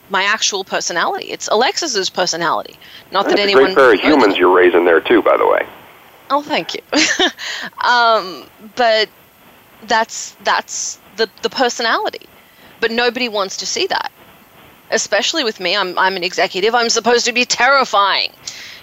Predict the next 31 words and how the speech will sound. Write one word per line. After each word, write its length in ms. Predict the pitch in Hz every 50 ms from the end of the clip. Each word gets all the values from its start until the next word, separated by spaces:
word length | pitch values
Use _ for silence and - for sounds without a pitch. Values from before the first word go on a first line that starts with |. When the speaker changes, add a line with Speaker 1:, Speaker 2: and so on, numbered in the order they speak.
| -
Speaker 1:
You 100 | - 208
know, 100 | 208 202
you're 300 | 196 202 190 196 190 214
supposed 420 | - - 262 240 - 233 220 226 -
to 60 | -
be 100 | 233 262
funny. 360 | 247 - 262 - 466 415 - -
People 300 | - 226 214 196 220 220
have 100 | 214 -
seen 220 | - 226 220 214
your 100 | 208 196
movies. 640 | 196 185 175 170 170 202 233 277 339 370 359 - - - - - - - - -
You're 280 | - 190 196 185 196 214
supposed 480 | - 254 233 - 226 190 196 196 -
to 80 | - 214
be 80 | 233
funny. 380 | 233 - - 269 285 - 147 - - _ _ - - - - - - - - - - -
And 220 | 220 226 220 185 _ - -
people 320 | - 254 247 _ 262 254
get 200 | - 240 233 -
this 200 | - 208 - - 185
notion 540 | 185 180 180 240 359 - - - 214 202 202
in 200 | 170 175 202 202
their 120 | 190 190 185
mind 680 | 185 175 175 190 208 185 131 117 113 233 262 - - - - - - - - - -
that 160 | - 180 170
this 200 | 165 202 196 - 202
is 180 | 233 233 -
who 180 | - 202 190 180
we 160 | 175 202 233 233
are. 260 | 269 349 - -